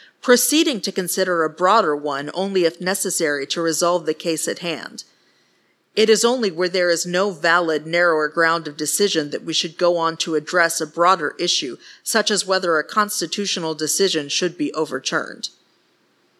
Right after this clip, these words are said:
Here, there is a clear path to deciding this case correctly without overruling Roe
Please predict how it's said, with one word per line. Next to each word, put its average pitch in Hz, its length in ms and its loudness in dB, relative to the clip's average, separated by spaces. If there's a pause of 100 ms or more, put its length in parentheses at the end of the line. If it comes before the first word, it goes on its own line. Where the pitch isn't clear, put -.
(680)
Here, 262 400 4
there 180 180 2
is 175 160 2
a 175 60 -2
clear 214 340 0
path 185 420 -4
to 175 80 -10
deciding 165 520 -2
this 147 180 -6
case 165 280 -4
correctly 170 520 -2
without 160 480 0
overruling 160 760 -4
Roe 156 360 2